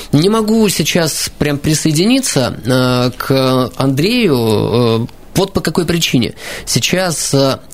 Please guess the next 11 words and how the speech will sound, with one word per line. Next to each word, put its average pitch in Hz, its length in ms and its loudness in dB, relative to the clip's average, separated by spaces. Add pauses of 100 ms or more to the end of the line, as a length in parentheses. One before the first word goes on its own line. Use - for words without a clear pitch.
(500)
м, 135 200 4
грузовой 165 420 2
транспорт 156 580 -2
и 143 220 0
коммерческий 156 640 -2
транспорт 107 520 -2
стал 180 300 -2
более 156 340 2
цивилизованным, 143 800 0
потому 151 460 -2
как, 123 380 -4